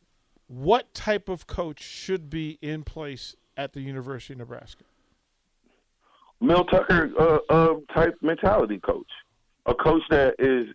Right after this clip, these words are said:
Speaker 2: is gonna be player friendly, yet he's gonna, he, he's not, he's not gonna allow you to be undisciplined. You know, any, anytime you get a coach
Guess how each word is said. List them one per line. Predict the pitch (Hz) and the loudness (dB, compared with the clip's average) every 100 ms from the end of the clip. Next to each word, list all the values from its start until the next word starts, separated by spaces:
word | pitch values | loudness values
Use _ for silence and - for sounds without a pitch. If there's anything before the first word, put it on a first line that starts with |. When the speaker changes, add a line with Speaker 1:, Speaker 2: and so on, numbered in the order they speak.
| - | -4
Speaker 2:
is | 131 107 | -4 2
gonna | 131 120 | 2 2
be | 117 117 | 2 0
player | - 139 143 139 | 2 4 4 2
friendly, | 180 196 147 123 | 2 2 2 2
yet | 123 175 135 - _ _ _ | 4 4 4 0 _ _ _
he's | - 143 | -6 0
gonna, | 147 143 120 | 2 4 2
he, | 90 143 135 | 2 -2 -2
he's | 127 143 110 | -4 -2 2
not, | 127 156 143 - | 2 2 0 -2
he's | 135 131 | -2 2
not | 147 151 | 2 4
gonna | 143 135 | 2 2
allow | 131 147 139 | 2 2 4
you | 135 | 2
to | 123 | 2
be | 127 - | 0 2
undisciplined. | 127 123 131 - - - - _ _ _ _ _ _ _ | 2 2 0 0 -8 -14 -20 _ _ _ _ _ _ _
You | - 123 | 0 4
know, | 120 151 _ _ - | 4 0 _ _ 0
any, | 156 175 - | 2 2 2
anytime | 185 190 196 170 | 2 2 2 2
you | 170 | 2
get | 151 | 2
a | 131 | 2
coach | - 139 139 - | 2 2 2 0